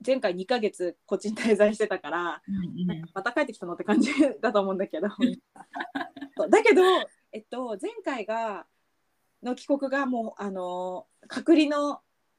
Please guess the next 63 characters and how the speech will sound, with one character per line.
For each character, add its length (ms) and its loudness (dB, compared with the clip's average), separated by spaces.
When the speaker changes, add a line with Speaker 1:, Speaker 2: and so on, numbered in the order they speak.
Speaker 2:
そ 100 2
う 60 4
だ 80 2
よ 80 0
ね。 340 -6
Speaker 1:
そ 380 0
う、 20 -20
ホ 80 -2
テ 180 0
ル 120 -6
隔 240 -6
離 180 0
十 180 -2
日 140 -6
間、 320 -12
一 120 -4
歩 200 4
も 120 6
Speaker 2:
十 100 8
日 60 6
間。 60 -6
Speaker 1:
六 160 -2
畳 180 2
ぐ 100 2
ら 120 6
い 20 -4
の 80 -8
東 240 4
横 180 0
イ 60 -2
ン 60 -8
か 100 -4
ら 80 -6
出 140 2
れ 100 -2
な 160 -8
い、 380 -6
超、 400 0
あ 140 -6
の、 260 -8
過 120 4
酷 280 6
な、 160 4
あ 20 2
の、 180 2
冷 200 4
た 100 2
い 80 2
弁 220 -2
当 160 0
を 100 4
三 220 0
食 280 -8
食 120 -8
べ 80 0
て 100 -12
た 240 -8
と 80 -8
こ 140 6
ろ 80 8
か 160 -6
ら 120 -2
の、 440 -2